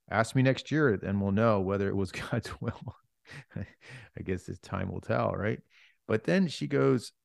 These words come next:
and this is very true. And I think too, sometimes people expect spiritual directors to tell you what to do. And that's, it just, it's, it'll be an abuse of spiritual direction. She says, The Lord isn't going to come down and say, 'Now look, sweetie,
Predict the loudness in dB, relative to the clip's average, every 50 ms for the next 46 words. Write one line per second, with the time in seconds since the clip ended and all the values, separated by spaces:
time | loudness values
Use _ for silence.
0 | _ _ _ _ _ _ _ _ -4 -2 0 0 -2 -2 -6 -4 0 2 2 2
1 | 0 -2 -4 -4 -4 -4 -4 -4 -2 -2 -2 -2 -2 -2 -4 -4 -2 -2 -4 -4
2 | -4 -4 -6 -4 -2 -4 -4 -2 -2 -4 -4 -4 -6 -6 -6 -6 -4 -2 -4 -4
3 | -4 -6 _ _ _ _ _ _ _ -10 -10 -10 -10 -8 -6 -4 -4 -4 -6 -10
4 | -10 -8 -8 -6 -6 -8 -10 -10 -8 -10 -10 -10 -10 -12 -12 -12 -12 -16 -20 -20
5 | -14 -10 -8 -8 -6 -6 -8 -8 -8 -10 -10 -12 -12 -10 -10 -8 -8 -8 -8 -10
6 | -10 -12 -12 -14 -16 -16 -16 -16 -16 -16 -16 -16 -16 -18 -20 -20 -20 -20 -20 -20
7 | -20 -20 _ -12 -10 -10 -8 -8 -8 -8 -8 -10 -12 -10 -10 -10 -10 -12 -16 -18
8 | -14 -12 -12 -12 -14 -16 -18 -18 -16 -16 -16 -18 -18 -20 -20 -18 -20 -20 -12 -10
9 | -8 -8 -8 -10 _ _ _ _ _ _ _ _ _ _ _ -6 -4 2 4 6
10 | 6 6 4 4 2 0 0 0 0 -2 -2 -6 -8 -4 -4 -2 -2 -2 -2 -4
11 | -4 -4 -6 -8 -8 -8 -8 -6 -6 -8 -8 -6 -4 -4 -4 -4 -4 -10 -16 -10
12 | -6 -4 -4 -2 -2 -2 -4 -6